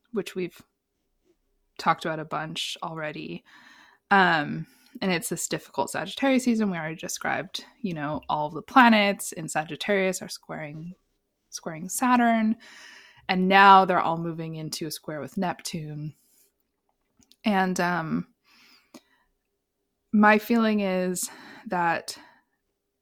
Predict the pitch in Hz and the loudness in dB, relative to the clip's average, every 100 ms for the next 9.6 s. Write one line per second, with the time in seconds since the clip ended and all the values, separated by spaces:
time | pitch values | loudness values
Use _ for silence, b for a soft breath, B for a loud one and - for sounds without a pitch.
0 | _ _ _ _ _ _ _ - 220 - | _ _ _ _ _ _ _ -4 -4 -4
1 | B B B B B B _ _ _ _ | B B B B B B _ _ _ _
2 | _ _ _ _ _ _ _ _ _ 185 | _ _ _ _ _ _ _ _ _ -2
3 | 196 180 165 170 - 175 175 170 - - | 0 2 4 4 2 -4 -6 -8 -8 -12
4 | - - 180 - 170 185 170 160 160 - | -14 -16 -6 -4 -4 -6 -6 -4 -4 -4
5 | - 170 - - 175 170 160 - 147 156 | -10 -12 -12 -14 -14 -12 -12 -10 -10 -6
6 | 220 262 285 277 b b b b _ 196 | -4 -2 -2 -4 b b b b _ 0
7 | 180 - 170 - 160 156 151 - - - | 0 0 -6 -4 -2 0 -2 -6 -12 -18
8 | _ _ _ _ _ _ _ _ _ _ | _ _ _ _ _ _ _ _ _ _
9 | _ _ - 185 175 175 | _ _ -12 -8 -8 -10